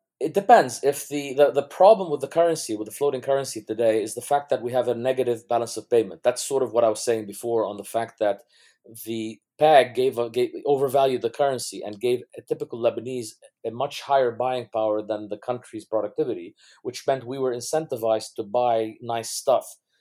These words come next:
The latest iPhone every year, new cars every two, three years,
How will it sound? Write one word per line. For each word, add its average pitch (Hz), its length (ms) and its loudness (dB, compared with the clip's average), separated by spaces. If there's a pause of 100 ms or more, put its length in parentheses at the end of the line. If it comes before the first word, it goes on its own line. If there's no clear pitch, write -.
(220)
The 113 80 -4
latest 110 360 0
iPhone 127 440 -2
every 120 220 -4
year, 117 500 -2 (260)
new 107 280 -10
cars 120 440 4
every 110 360 -8 (100)
two, 113 120 -10
three 107 220 -6
years, 120 520 -4